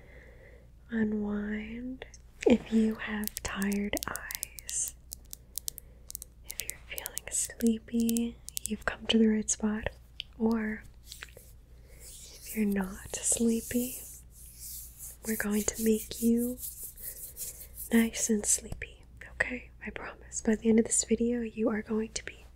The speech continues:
so tired. Your eyes are gonna feel heavy, like you can't keep them open. They might even be closed.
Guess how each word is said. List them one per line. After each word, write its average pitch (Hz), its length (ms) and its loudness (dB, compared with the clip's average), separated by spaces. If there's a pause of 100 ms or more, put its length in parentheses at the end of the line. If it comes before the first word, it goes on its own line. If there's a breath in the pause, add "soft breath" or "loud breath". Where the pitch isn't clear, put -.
(580 loud breath)
so - 460 2
tired. 220 640 4
Your 226 140 6
eyes - 300 -4
are 226 40 -4
gonna 226 220 -4
feel - 260 -12 (640)
heavy, 233 880 0
like 226 140 -12 (100)
you - 80 -16
can't 220 220 -4
keep - 200 -10
them 202 120 -8 (260)
open. 233 320 6 (360 loud breath)
They - 180 0
might 196 120 6
even 202 240 12
be 202 120 4
closed. 226 800 0